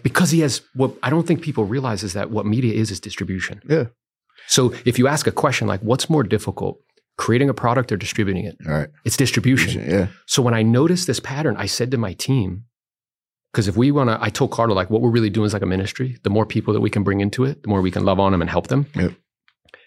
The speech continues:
Speaker 1: And the vision is to grow to thousands of agents. Like, we've grown to a hundred and ninety-four in sixteen months.
Speaker 2: Wow.
Speaker 1: Um, but the vision, vision is to grow to thousands. And I was, I said to Carla, I'm like, "I don't really understand this. I see the pattern. I see the tsunami, the wave,
Speaker 2: Right, right, right.
Speaker 1: but I don't really know.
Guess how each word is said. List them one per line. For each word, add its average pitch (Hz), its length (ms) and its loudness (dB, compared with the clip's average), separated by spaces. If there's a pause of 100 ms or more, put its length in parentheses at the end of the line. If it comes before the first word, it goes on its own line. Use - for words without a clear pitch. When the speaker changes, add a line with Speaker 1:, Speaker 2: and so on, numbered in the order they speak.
Speaker 1:
And 113 100 4
the 101 40 2
vision 113 220 4
is 90 60 0
to - 60 -6
grow 101 100 2
to 87 60 -2
thousands 85 460 0
of 80 80 -2
agents. - 440 -6
Like, 85 180 -8
we've 98 220 2
grown 95 260 2
to 101 200 0
a - 100 -4
hundred 95 280 0
and 90 240 2
ninety-four 95 440 2
in 90 60 0
sixteen 92 360 -4
months. 98 280 0 (120)
Speaker 2:
Wow. 62 280 -2 (540)
Speaker 1:
Um, 98 240 2
but 98 100 0
the 110 60 2
vision, 139 280 2
vision 131 260 2
is - 60 0
to - 60 -4
grow 98 80 0
to 92 60 -6
thousands. - 400 0 (120)
And 107 120 -2
I 107 100 -2
was, 120 220 0
I - 100 -2
said 131 280 0
to 110 80 2
Carla, 127 280 -2
I'm 104 60 0
like, 90 240 -6 (720)
"I 123 200 2 (140)
don't 113 400 0
really 104 280 0
understand - 540 -2
this. - 300 -16 (200)
I 95 100 -4
see - 220 2
the 127 80 0
pattern. 107 460 -2
I 107 60 -4
see - 160 0
the 113 60 0
tsunami, 113 680 -2
the 82 80 -14
wave, 92 280 0
Speaker 2:
Right, 101 160 2
right, 107 280 2
right. 110 120 2
Speaker 1:
but 127 80 0
I 113 60 0
don't 131 500 2
really 113 360 4
know. 98 580 2